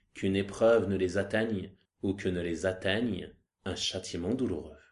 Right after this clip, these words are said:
Donc ces récits nous prouvent qu'il est indispensable pour que nos œuvres soient acceptées, qu'en plus d'être sincères pour Allah subhanahu wa ta'ala, elles soient conformes à la sunna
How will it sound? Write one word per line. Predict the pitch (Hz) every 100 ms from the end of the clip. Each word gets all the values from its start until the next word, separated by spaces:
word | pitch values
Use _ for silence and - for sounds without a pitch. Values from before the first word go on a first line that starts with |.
| _ -
Donc | 123
ces | -
récits | 110 117 -
nous | 131 107
prouvent | - 117 143 98 - _
qu'il | - 117
est | 107 -
indispensable | 147 143 - 117 113 139 131 113 -
pour | -
que | -
nos | 104 98 98
œuvres | 120 120 101
soient | - 98 -
acceptées, | 120 113 107 107 92 - _
qu'en | 131
plus | 120 143 165 156
d'être | 123 - 120
sincères | - 131 135 -
pour | 123 110
Allah | 110 120
subhanahu | 120 107 - 113 110 98
wa |
ta'ala, | 98 95 107 110 - - _ -
elles | 104 95
soient | - -
conformes | 107 - 104 123 123 98 - _ _
à | -
la | 101
sunna | 95 - 110 92 92 - -